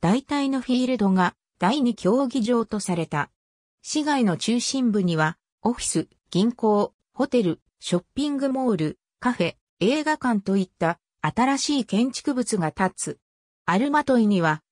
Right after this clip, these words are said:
歴史的な建造物の遺跡は存在しないが、ヨーロッパ風の街角が多く残る。また、ソ連時代の伝統を引き継いで、オペラ、バレエ、コンサートなどの文化的な催し物が劇場で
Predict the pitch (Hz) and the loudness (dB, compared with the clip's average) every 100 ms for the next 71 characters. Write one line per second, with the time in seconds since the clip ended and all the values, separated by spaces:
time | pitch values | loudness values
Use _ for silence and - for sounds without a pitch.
0 | _ - 180 - - 311 311 285 285 262 | _ -2 0 -2 -4 -4 -2 -2 -2 -2
1 | 269 254 277 269 220 - 180 165 160 208 | -4 -2 0 2 0 2 2 2 0 -2
2 | - 196 190 - 214 277 285 269 - 220 | -2 -2 -2 -2 -2 0 -2 -2 -2 0
3 | 208 196 170 160 - _ - 175 254 277 | 2 2 2 -2 -8 _ 0 2 2 0
4 | - 240 240 277 262 254 220 208 - 285 | -2 -4 -2 -2 0 2 2 0 0 0
5 | 262 240 226 262 - 180 165 - 139 - | 0 2 2 2 0 -2 -2 -4 -6 -6
6 | _ _ _ _ _ 190 185 202 196 _ | _ _ _ _ _ 0 2 0 0 _
7 | _ - - 247 311 302 302 294 247 180 | _ -6 0 2 2 0 -2 0 0 0
8 | 160 196 226 254 254 240 - - 208 294 | 2 0 2 2 2 0 -2 -6 -4 -2
9 | 262 185 175 _ _ 247 - 226 151 143 | 0 0 -2 _ _ -2 2 2 2 0
10 | _ _ 185 233 214 160 123 _ _ - | _ _ 0 2 4 2 0 _ _ -4
11 | 285 320 247 208 233 208 190 175 165 151 | -4 -2 -2 -2 0 2 2 2 0 0
12 | 180 269 302 - 277 269 262 233 220 277 | 0 0 -4 -4 -6 -4 0 2 2 2
13 | 269 269 269 247 214 196 165 180 170 180 | 0 -2 0 0 0 0 0 -2 -2 0
14 | 170 160 | 0 -4